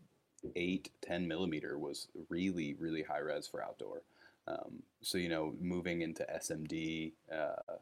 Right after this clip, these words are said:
as your primary screen that are, you know, it, your screen type that's going outside versus, uh, the old dip configurations, uh,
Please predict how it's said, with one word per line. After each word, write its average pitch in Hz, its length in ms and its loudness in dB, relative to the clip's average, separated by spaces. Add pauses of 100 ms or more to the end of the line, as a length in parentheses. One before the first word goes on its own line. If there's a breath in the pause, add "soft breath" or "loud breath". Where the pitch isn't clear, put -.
(120)
as 82 320 2
your 85 220 2
primary 82 920 4
screen 85 500 0
that 80 140 2
are, 76 240 0
you 82 80 -6
know, 76 240 -2
it, 82 180 -4 (200)
your - 100 2
screen 104 360 6
type 76 220 2
that's 78 140 -4
going 82 320 2
outside 78 720 6
versus, 78 540 -2 (100)
uh, 71 220 2
the 80 160 -2
old 80 340 2
dip 78 240 -4
configurations, 73 1080 -4 (500 soft breath)
uh, 80 260 10